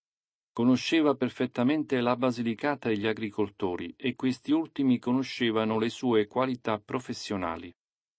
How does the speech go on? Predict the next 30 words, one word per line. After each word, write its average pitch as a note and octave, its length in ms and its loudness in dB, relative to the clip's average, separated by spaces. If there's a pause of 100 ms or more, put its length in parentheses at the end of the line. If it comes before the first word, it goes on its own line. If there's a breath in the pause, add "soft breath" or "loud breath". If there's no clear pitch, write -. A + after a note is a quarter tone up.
(220)
Era C3 320 2
conscio D#3+ 440 0
delle A#2+ 280 0
aspettative A#2+ 760 -2
e A#2 60 0
problematiche A#2 840 0
del G2+ 140 4
mondo A#2 340 2
agricolo, G2 600 -2 (440)
e B2+ 100 2
ne B2 160 6
divenne C3 480 4
un C#3 160 4
saldo A#2 500 -2
punto A2 420 -2
di G#2 140 -4
riferimento. G2 880 -4 (500)
A A#2+ 100 0
lui D3+ 360 2
gli C3+ 100 0
attuali B2 580 2
tecnici, G#2 640 -2
soprattutto G#2 840 -4
quelli G#2+ 400 -4
che - 140 -10
svolgono G#2+ 540 -2
la F#2 140 -4
propria B2+ 320 -4
attività G2 480 -6
lavorativa G#2 800 -2